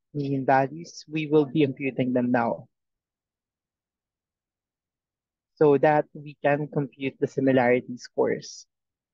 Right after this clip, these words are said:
As you can see here, on the right side, we have the similarity scores. Assume that our K value is equal to two. Now we will have to get the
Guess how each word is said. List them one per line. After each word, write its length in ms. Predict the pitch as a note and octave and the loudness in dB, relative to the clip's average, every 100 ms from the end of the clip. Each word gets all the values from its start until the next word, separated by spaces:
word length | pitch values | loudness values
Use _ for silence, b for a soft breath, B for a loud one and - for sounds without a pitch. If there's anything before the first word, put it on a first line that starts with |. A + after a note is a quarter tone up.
| _ _ - | _ _ -6
As 200 | D3+ - | -6 -4
you 60 | D3+ | -6
can 200 | - C#3+ | -2 -4
see 280 | - E3 E3+ | -4 -12 -2
here, 420 | C#3 C3 C#3+ D3 _ _ _ - | 2 4 2 -2 _ _ _ -4
on 160 | D#3 C#3+ | -2 2
the 80 | |
right 200 | C#3 C3+ | 4 2
side, 300 | C3+ B2+ B2+ C3 - | 2 0 0 -2 -8
we 460 | E3+ D3 C#3 C#3 C#3+ _ - | -10 -10 -10 -10 -12 _ 0
have 300 | C#3 B2+ B2 | 2 2 0
the 80 | |
similarity 640 | B2+ C#3+ C3 B2 B2 A#2 B2 | -2 2 2 4 2 -2 -10
scores. 560 | - - D3+ D3+ - - _ _ _ _ _ _ _ _ _ _ _ _ _ _ _ _ _ _ _ _ _ _ _ _ _ _ - | -12 -4 -4 -4 -16 -20 _ _ _ _ _ _ _ _ _ _ _ _ _ _ _ _ _ _ _ _ _ _ _ _ _ _ -8
Assume 480 | F3+ - B3 A#3 F#3 | -8 0 4 6 6
that 220 | E3 D#3 - | 4 2 0
our 160 | D#3 D3+ | -2 -2
K 260 | - D3 | -4 -4
value 380 | C#3 C3 C3+ C3+ | 0 0 0 -4
is 180 | C#3 - | -8 -10
equal 200 | C#3 C3 | -4 -4
to 100 | C#3 | -4
two. 320 | - C#3 B2 _ _ _ _ _ _ _ _ _ _ _ | -8 -8 -8 _ _ _ _ _ _ _ _ _ _ _
Now 260 | D#3 D3 D3 | 0 4 4
we 140 | C#3+ | 4
will 120 | D#3+ D3+ | 4 4
have 340 | D3 C#3+ - - - | 6 4 2 -6 -6
to 60 | F3+ | -6
get 300 | D3 C#3 C3 _ | 0 0 0 _
the 440 | C#3 C3 B2+ B2+ | 2 2 2 -2